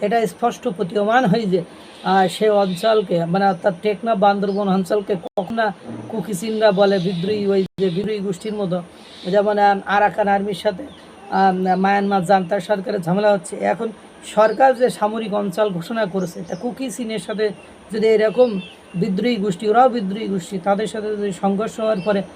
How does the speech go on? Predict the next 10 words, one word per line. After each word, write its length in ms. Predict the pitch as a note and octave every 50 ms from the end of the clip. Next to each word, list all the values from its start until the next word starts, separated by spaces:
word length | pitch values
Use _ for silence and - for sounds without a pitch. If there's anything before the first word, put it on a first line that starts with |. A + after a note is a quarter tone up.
| - - - - -
তারাও 340 | - A3 A3+ A#3+ C4 C#4 C#4+
না 140 | C#4 C4+ C4
বলে 240 | G3 A#3 A#3 A#3 G#3
ফেলে 240 | E3+ A3 G#3+ G#3+ F#3+
যে 100 | G#3 F3+
পার্বত্য 480 | F3+ G#3 G3+ F#3+ F#3 F#3 F3 - G3+
অঞ্চল, 520 | E3 E3+ E3+ - G#3+ G#3 G#3 G3+ G3+ G3 G#3 G#3 F#3 -
চট্টগ্রাম 460 | G#3 G3 F3 - G3 F#3 G3 G3 F#3+
অঞ্চল 380 | F3+ F3+ F3+ E3+ - F#3+ F3+ E3+
তারা 260 | F#3 F#3 F#3+ F3+ E3